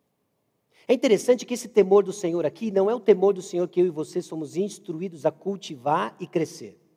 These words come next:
Não é o temor do Senhor que nos atrai para Ele. Esse é o medo do Senhor, é o terror do Senhor.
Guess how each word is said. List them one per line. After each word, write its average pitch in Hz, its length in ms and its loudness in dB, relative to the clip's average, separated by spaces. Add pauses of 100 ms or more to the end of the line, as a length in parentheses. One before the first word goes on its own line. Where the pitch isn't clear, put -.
(300)
Não 220 220 8
é 262 60 4
o 269 60 2
temor 220 280 6
do 196 80 -8
Senhor 202 300 2
que 208 100 -8
nos 185 200 -2
atrai 180 600 2
para 165 220 2
Ele. 110 280 -6 (360)
Esse 185 260 0
é 226 60 6
o 208 160 2 (200)
medo 170 640 8
do 156 160 -8
Senhor, 143 420 -4
é 143 80 0
o 170 60 2
terror 220 840 6
do - 140 -8
Senhor. 123 500 -8